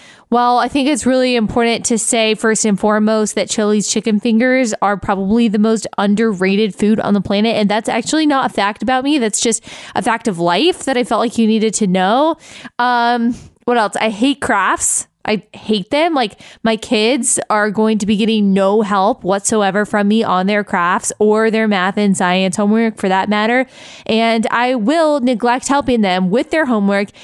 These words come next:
in the name of encouraging independence. That's fully what I plan to do. And you know what? I'm probably going to do the same thing about, like, throw up and gross things like that. So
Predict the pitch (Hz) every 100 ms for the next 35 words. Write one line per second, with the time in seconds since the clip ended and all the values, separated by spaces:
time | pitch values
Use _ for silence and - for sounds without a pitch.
0 | - - 233 247 196 202 240 - 185 175
1 | 190 208 220 208 190 190 220 214 220 226
2 | 370 330 156 - 185 - - - 285 294
3 | 269 254 254 247 240 214 247 240 233 226
4 | _ _ _ _ - 247 240 240 247 277
5 | 285 233 208 247 247 277 208 226 233 185
6 | 226 208 214 208 196 208 208 196 185 190
7 | - - - - - 202 202 208 214 214
8 | 202 202 196 196 202 190 190 175 170 -
9 | 185 175